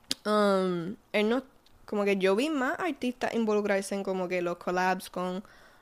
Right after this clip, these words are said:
artistas de allá afuera, ¿verdad? Um, J Balvin siendo uno de ellos que participó en I Like It, um, Ozuna haciendo canciones con Selena y otros artistas.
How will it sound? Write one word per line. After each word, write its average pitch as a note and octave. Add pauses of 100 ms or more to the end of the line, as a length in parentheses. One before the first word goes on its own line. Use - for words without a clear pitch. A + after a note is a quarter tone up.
(100)
artistas F3+
de F#3
allá F3+
afuera, C4+
¿verdad? A3
Um, F3 (420)
J F#3+
Balvin G#3+
siendo G3
uno F#3+
de F#3+
ellos G#3
que F3 (300)
participó F3+
en F#3
I E3
Like A#3
It, G#3 (420)
um, F3+
Ozuna F#3+
haciendo F#3
canciones F#3
con F3+
Selena F#3
y G3
otros F#3+
artistas. A3+